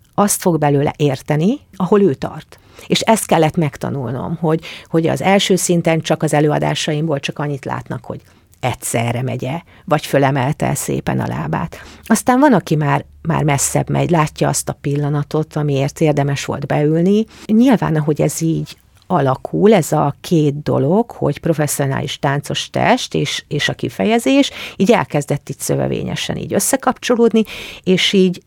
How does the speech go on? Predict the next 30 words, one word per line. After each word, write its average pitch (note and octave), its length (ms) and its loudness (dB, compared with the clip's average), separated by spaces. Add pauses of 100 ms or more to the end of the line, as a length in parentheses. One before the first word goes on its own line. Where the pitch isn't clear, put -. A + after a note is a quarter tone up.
számomra D#3+ 540 2
is C#3+ 220 -2
ilyen D#3 240 2
tematikussá C#3+ 760 -2
vált, D3 280 -2
hogy D#3 120 -4
akkor C#3+ 480 -4
milyen D3+ 220 2
képzést D3+ 540 0
kell C#3+ 340 0 (680)
adnom E3+ 320 0
ahhoz, E3+ 300 2
hogy C#3+ 120 -2
ezek C#3 240 -4
a C#3+ 160 2 (260)
gyerekek F#3+ 400 2
képesek - 440 0
legyenek D#3+ 280 -2
kifejezni C#3 640 -2
azt, D3+ 360 -4
amit E3+ 300 -2
én F#3+ 140 2
szeretnék. C#3 920 -2 (600)
Tehát - 320 -6 (160)
a D#3+ 120 -4
vége F3+ 380 4
az A#3 140 4
az A3 180 2
lett, D#3+ 240 2
hogy D3+ 280 -2